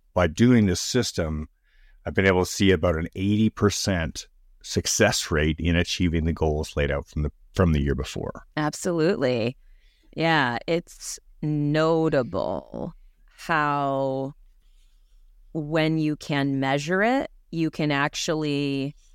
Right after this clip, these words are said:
Speaker 2: know where you're going, know what you're doing, and know what you need to look at to change in order to improve how you're being effective or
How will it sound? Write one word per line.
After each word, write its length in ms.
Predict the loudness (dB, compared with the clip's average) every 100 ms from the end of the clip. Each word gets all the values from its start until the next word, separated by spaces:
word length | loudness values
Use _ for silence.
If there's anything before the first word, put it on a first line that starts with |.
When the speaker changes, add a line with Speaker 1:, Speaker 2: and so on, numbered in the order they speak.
| _
Speaker 2:
know 440 | -6 -2 2 2
where 340 | 2 2 4 2
you're 240 | 0 -2
going, 640 | -2 -2 0 0 2 2
know 120 | 2 0
what 220 | 0 -4
you're 140 | -8
doing, 640 | -6 -4 -2 0 2 0 0
and 200 | -2 -2
know 280 | 0 0 0
what 280 | 2 0 0
you 140 | -2
need 260 | -2 -2 -4
to 560 | -6 -4 -2 -2 -4 -6 _ _ _
look 340 | -2 0 0 2
at 300 | 2 0 -4
to 120 | -12
change 720 | -6 -4 -2 -4 -6 -12 -14 -20 _
in 120 | -2
order 280 | 0 2 0
to 640 | -2 -4 -2 -2 -4 -6 -10 -20 -20 -20 -20 -20 _ -20 -6
improve 1000 | 0 0 -2 -4 0 4 4 2 -2 -10 -20
how 360 | -4 0 2
you're 520 | 2 0 0 0 -2 -6 -14 -20 -20 -20 -20 _ -2
being 200 | 0 -2
effective 800 | -2 -2 -2 -2 0 2 0 -2
or 460 | -2 0 -2 -4